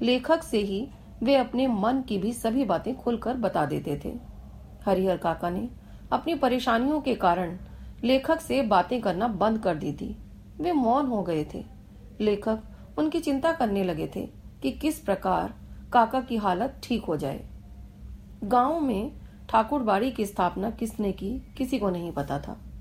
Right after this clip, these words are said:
वर्षों पहले एक संत यहाँ आकर रहने लगे। वे अपनी झोपड़ी बनाकर रहने लगे और ठाकुर जी की यहाँ सुबह शाम पूजा करते थे। बाद में लोगों ने चंदा जमा करके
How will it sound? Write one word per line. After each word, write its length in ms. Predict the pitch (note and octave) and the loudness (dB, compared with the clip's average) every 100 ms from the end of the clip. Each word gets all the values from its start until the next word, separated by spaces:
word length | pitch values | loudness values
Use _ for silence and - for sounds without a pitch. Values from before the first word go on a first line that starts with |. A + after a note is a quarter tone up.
| - - - - - - | -16 -16 -16 -14 -16 0
वर्षों 380 | B3+ C#4 - E4+ | 4 4 4 0
पहले 340 | D#4 G3 G3+ | 2 2 2
एक 360 | G#3+ - B3 C4 | 0 0 0 0
संत 380 | - F3 F#3+ - | -2 -2 -2 -2
यहाँ 380 | G#3 A#3 B3 F#3 | 0 2 2 0
आकर 240 | E3 A3+ | 0 0
रहने 300 | F#3+ F3 F3 | 0 0 0
लगे। 320 | E3 D3+ G#3+ A3+ - - - G#3+ | -2 -2 -6 -10 -16 -18 -10 0
वे 140 | B3 | 4
अपनी 300 | A3+ A3+ A#3 | 4 2 -2
झोपड़ी 380 | G3 G#3 G#3+ C4+ | 0 -2 0 0
बनाकर 420 | A3 F#3 E3 F#3+ | 2 2 0 0
रहने 240 | F3 E3 D3+ | 0 0 -2
लगे 280 | D#3 - - - - - - - - - | -2 -8 -10 -16 -18 -18 -16 -16 -16 -2
और 100 | D#4+ | 0
ठाकुर 460 | D#4+ A#3+ F#3 C4+ C#4 | 2 2 2 4 2
जी 200 | G#3 F#3+ | 2 0
की 160 | F#3 | 0
यहाँ 360 | G3 G#3 G#3 A3 | 0 0 0 0
सुबह 340 | A#3 B3+ C#4 | 0 2 4
शाम 320 | D4 E3 F3 A3+ | 2 2 0 2
पूजा 300 | G3+ G3+ A3+ | 2 2 2
करते 360 | E3+ C#3 C#3 C#3 | 0 -2 -4 -4
थे। 100 | G#3 A3+ - - - - - | -8 -10 -12 -16 -16 -16 -6
बाद 300 | F3 F3 E3 | 0 4 4
में 200 | D#3+ F3+ | 2 0
लोगों 380 | G3 G3 G3+ G#3+ | 2 2 2 4
ने 120 | C#4+ | 2
चंदा 360 | C4+ G#3+ G3+ A3 | 2 0 4 4
जमा 260 | F#3+ F3 E3 | 4 2 2
करके 560 | D#3 D3 E3 A#3 - | 0 0 -2 -4 -8